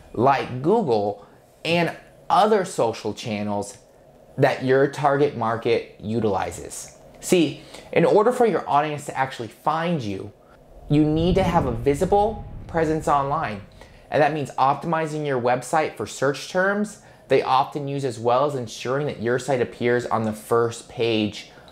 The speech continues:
of these said platforms. Admittedly, S E O and content marketing are long-term strategies,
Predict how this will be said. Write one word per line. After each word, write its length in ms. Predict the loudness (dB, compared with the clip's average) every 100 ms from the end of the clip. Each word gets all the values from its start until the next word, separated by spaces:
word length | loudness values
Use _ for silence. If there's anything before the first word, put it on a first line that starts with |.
| -20 -10 2
of 400 | 4 4 0 -6 -6
these 320 | 0 0 0
said 300 | 0 2 0
platforms. 800 | 0 -2 -2 -8 -12 -12 -14 -16 -20 -20 -20 -20 -20 -18 0
Admittedly, 520 | 2 4 2 0 -2 -12 -20 -20 -20 -20 -20 -2
S 300 | 0 2 2
E 180 | 4 4
O 420 | 4 2 0 -4 -14 -12 -6 -4
and 340 | 0 0 0 -2
content 460 | 0 -2 -2 -6
marketing 580 | 0 0 0 -4 -6 -6 -12 -20 -6
are 200 | 2 2
long-term 680 | 4 2 2 0 -6 -4 -4
strategies, 840 | -4 -2 0 0 0 -2 -8 -16